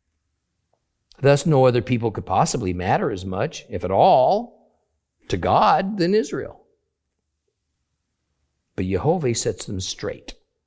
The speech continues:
by saying, "Oh yes, I did in-, I did indeed bring you up out of Egypt, but guess what? Guess what?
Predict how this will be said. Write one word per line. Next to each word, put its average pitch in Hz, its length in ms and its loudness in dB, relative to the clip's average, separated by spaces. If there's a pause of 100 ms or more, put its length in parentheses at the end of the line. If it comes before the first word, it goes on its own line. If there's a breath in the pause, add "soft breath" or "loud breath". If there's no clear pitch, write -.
(260)
by 107 140 -2
saying, 101 460 -2
"Oh 294 100 -2
yes, 156 480 2
I 143 140 -2
did 160 180 -2
in-, 117 680 -4
I 123 80 -4
did 147 200 -2
indeed 117 320 -4
bring 101 180 -6
you 101 120 -4
up 98 100 -6
out 90 120 -2
of 85 80 -10
Egypt, 120 280 -4
but 107 160 -6
guess 165 220 -2
what? - 360 -4 (1200)
Guess 196 200 -8
what? - 320 -4